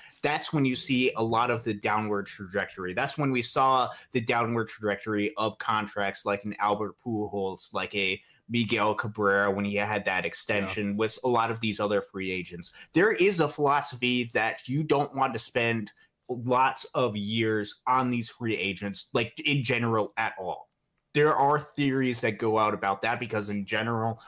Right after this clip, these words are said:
Speaker 1: a lot of these deals don't work out.
Speaker 2: Yep.
Speaker 1: I think if you are the Dodgers,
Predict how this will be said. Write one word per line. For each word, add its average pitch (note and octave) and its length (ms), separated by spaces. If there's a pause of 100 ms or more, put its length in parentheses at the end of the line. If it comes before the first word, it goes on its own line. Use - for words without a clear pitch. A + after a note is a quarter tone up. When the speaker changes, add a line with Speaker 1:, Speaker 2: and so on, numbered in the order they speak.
(160)
Speaker 1:
a A2+ 60
lot A2 260
of A2+ 80
these G#2 220
deals G#2 320
don't G2 300
work F2+ 260
out. C#3 280
Speaker 2:
Yep. B2+ 140 (180)
Speaker 1:
I C3 100
think D#3 200 (180)
if C#3 220
you D#3 200
are D3+ 120
the C#3 120
Dodgers, G2 680